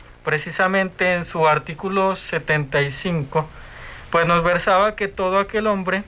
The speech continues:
que se vistiera o maquillara como mujer y fuera encontrado en la vía pública cometiendo actos inmorales que atentaran contra la moral del buen ciudadano, iba a ser detenido.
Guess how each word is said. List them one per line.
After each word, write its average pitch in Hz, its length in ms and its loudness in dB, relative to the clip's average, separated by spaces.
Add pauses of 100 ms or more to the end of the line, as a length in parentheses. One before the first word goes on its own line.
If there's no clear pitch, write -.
(460)
que 147 140 -4
se 151 120 0
vistiera 151 500 0
o 180 60 4
maquillara 156 520 0
como 170 160 -6
mujer 175 440 -2 (800)
y 160 160 0
fuera 180 300 2
encontrado 175 640 0
en 175 100 -4
la 160 80 2
vía 147 160 0
pública 175 640 -2
cometiendo 151 840 0
actos 175 720 -2 (380)
inmorales 180 580 2
que - 80 -4
atentaran 147 560 0
contra 151 540 2
la 131 160 2
moral 127 420 0
del 170 140 -6
buen 170 180 -2
ciudadano, 170 540 -2 (440)
iba 180 200 4
a - 20 4
ser 190 180 2
detenido. 202 540 2